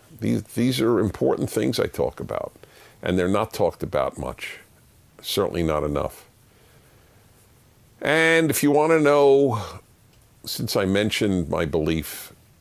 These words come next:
in God and so on, I think you'll find my, uh, my two books, I'm gonna have five eventually,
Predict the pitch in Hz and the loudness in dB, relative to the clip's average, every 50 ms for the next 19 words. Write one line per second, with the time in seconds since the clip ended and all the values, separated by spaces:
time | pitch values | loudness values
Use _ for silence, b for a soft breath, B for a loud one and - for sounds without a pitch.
0 | _ - 85 76 76 67 - 76 73 73 73 76 73 71 69 - - - 60 - | _ -10 -8 -6 -6 -2 -2 0 0 2 0 0 0 -2 -6 -6 -8 -6 -6 -6
1 | - - - - - - - - b b b b b b b b b b b b | -8 -10 -12 -16 -18 -20 -20 -20 b b b b b b b b b b b b
2 | b _ - _ _ _ _ _ - - - 110 95 92 95 92 90 90 95 95 | b _ -20 _ _ _ _ _ -10 -6 -4 -2 0 0 2 2 0 0 0 -2
3 | 95 95 - - - - - - 107 104 92 - 120 98 82 - - 107 95 87 | -2 -4 -8 -12 -16 -10 -4 -2 -2 -2 -2 -2 -2 -2 -4 -2 0 0 0 0
4 | 87 87 85 85 85 _ _ _ - - 92 80 76 76 76 73 78 80 78 73 | 0 0 -2 -4 -6 _ _ _ -6 -4 -2 -2 0 -2 -2 -2 -2 -2 -4 -4
5 | 71 - - - - - - - - - - - - - 95 85 82 - - - | -4 -6 -8 -10 -14 -20 -20 -20 -20 -20 -20 -12 -6 -4 -4 -4 -6 -8 -16 -18
6 | - - - 123 113 104 107 - - 92 98 98 101 - - - - - - - | -12 -6 -2 -2 0 0 -2 -4 -4 -2 0 0 0 0 -2 -6 -6 -6 -6 -6
7 | 87 78 76 71 73 71 - - - 107 92 85 82 71 71 67 82 76 - - | -4 -4 -2 -2 -4 -4 -4 -4 -2 0 0 0 0 0 -2 -2 -2 -4 -4 -6
8 | - - 73 - - 52 - - | -6 -6 -4 -4 -4 -6 -8 -12